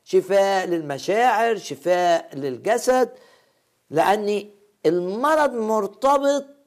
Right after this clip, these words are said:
بالخطية. ده لولا الخطية بتاعت آدم ما كانش في حد يعيا. يبقى إذن عشان تتمتع بالشفاء لازم تتعامل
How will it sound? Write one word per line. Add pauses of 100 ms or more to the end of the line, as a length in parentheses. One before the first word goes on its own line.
(460)
بالخطية. (1400)
ده
لولا
الخطية
بتاعت
آدم
ما
كانش
في
حد
يعيا. (380)
يبقى
إذن
عشان
تتمتع
بالشفاء
لازم
تتعامل